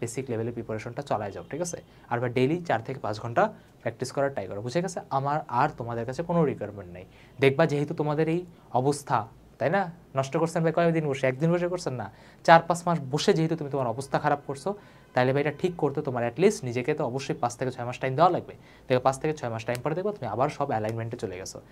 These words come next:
তখন ভাইয়ার কথা মনে করবে, এটা ভাইয়া বলছিল বেসিক্সে ফোকাস করতে, নরমাল কোশ্চেনই বারবার প্র্যাকটিস করতে, তখন তুমি ভাইয়ার কথা বুঝবা। তোমার যে ফ্রেন্ড খুব হাই ফাই ম্যাথ করতে যায়, just একটা চ্যাপ্টার ভেক্টরই পারে,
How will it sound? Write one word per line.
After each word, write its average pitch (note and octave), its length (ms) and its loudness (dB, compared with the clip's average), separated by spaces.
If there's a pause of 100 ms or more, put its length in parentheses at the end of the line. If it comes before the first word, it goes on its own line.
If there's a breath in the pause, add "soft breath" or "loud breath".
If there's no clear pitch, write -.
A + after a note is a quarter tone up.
(220 soft breath)
তখন C#3 220 2
ভাইয়ার B2+ 220 4
কথা C3+ 200 -2
মনে C3 160 -2
করবে, C#3 200 -2
এটা C3 120 -6
ভাইয়া A2+ 240 -2
বলছিল C3+ 380 4 (340 loud breath)
বেসিক্সে C3+ 420 2
ফোকাস C3 300 -4
করতে, C#3+ 320 0
নরমাল C3+ 280 4
কোশ্চেনই C3+ 280 -6
বারবার B2 280 2
প্র্যাকটিস B2+ 280 -4
করতে, D#3+ 180 -2
তখন E3+ 400 2
তুমি A#2+ 120 -8
ভাইয়ার G#2+ 240 -10
কথা - 160 -10
বুঝবা। G2+ 300 -12 (320 soft breath)
তোমার C3+ 200 4
যে D#3 180 10
ফ্রেন্ড D#3+ 240 2
খুব D3 120 0
হাই C3+ 180 4
ফাই D3+ 160 0
ম্যাথ C3 200 -4
করতে B2+ 240 -2
যায়, C#3 220 2
just C3+ 140 -2
একটা C#3+ 180 -2
চ্যাপ্টার C#3+ 240 0
ভেক্টরই C3+ 340 4
পারে, C3 240 -2